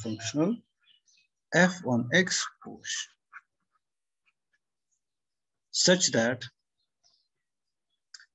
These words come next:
kernel of f is equal to z। यानी for every hyperspace there would exist a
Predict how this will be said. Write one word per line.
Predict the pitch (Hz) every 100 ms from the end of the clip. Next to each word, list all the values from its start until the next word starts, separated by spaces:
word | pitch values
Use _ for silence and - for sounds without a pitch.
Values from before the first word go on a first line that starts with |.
| _ _
kernel | - 147 156 147
of | 135 - 147
f | 143 - -
is | 120 - -
equal | 135 123 - 107 107
to | 107
z। | - - _ -
यानी | 131 160
for | - 147 147
every | 165 185 202 190
hyperspace | 131 135 139 - - 143 147 -
there | 123
would | 127
exist | 127 113 113
a | -